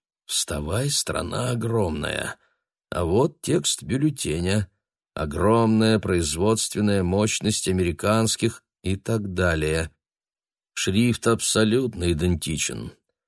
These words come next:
В обоих случаях точно так же чуть сдвинута в сторону "Р", и также нечетко отпечаталась верхняя часть буквы "Н".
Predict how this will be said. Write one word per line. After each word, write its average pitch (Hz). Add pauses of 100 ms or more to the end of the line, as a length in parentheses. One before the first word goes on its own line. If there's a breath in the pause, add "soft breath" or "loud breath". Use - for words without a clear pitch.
(440)
В -
обоих 104
случаях 107
точно 104
так 113
же 101
чуть 98
сдвинута 95
в -
сторону 90
"Р", 110 (640)
и -
также 117
нечетко 127
отпечаталась 110
верхняя 104
часть 95
буквы 104
"Н". 87